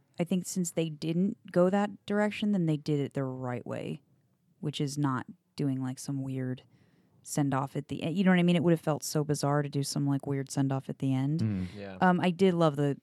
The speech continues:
Speaker 1: the dedication to her at the end. I thought I got a little
Speaker 3: Oh, of
Speaker 1: teary
Speaker 3: course,
Speaker 1: just with
Speaker 3: yeah.
Speaker 1: that one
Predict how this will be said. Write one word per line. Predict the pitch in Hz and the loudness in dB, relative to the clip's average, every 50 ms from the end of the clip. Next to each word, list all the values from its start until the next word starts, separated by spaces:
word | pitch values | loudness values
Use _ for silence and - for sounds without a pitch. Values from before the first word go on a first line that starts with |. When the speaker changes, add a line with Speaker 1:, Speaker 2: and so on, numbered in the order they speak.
| _ | _
Speaker 1:
the | - - 147 147 143 135 131 131 131 - - - - _ _ | -10 -8 -4 -2 -2 0 0 -2 -4 -8 -12 -18 -20 _ _
dedication | 156 139 123 127 - - - 247 247 - - 175 | -2 -2 -2 -6 -6 -2 0 0 0 0 -4 -6
to | 156 | -6
her | 139 135 139 | -6 -6 -6
at | 143 143 - | -6 -8 -8
the | - 156 | -8 -8
end. | - - - - | -8 -8 -6 -8
I | - | -8
thought | 143 - 143 139 - | -6 -6 -8 -6 -6
I | 147 | -8
got | 139 - 135 | -6 -6 -8
a | 135 | -8
little | 135 131 135 139 | -8 -10 -10 -10
Speaker 3:
Oh, | 160 | -8
of | - | -6
Speaker 1:
teary | 156 143 139 135 | -4 -2 -2 -2
Speaker 3:
course, | 135 - | -4 -4
Speaker 1:
just | - 139 - | -6 -8 -8
with | 123 107 | -8 -6
Speaker 3:
yeah. | 143 139 | -4 -4
Speaker 1:
that | - - | -4 -2
one | 139 139 139 135 135 135 135 | -2 0 0 0 -2 -4 -6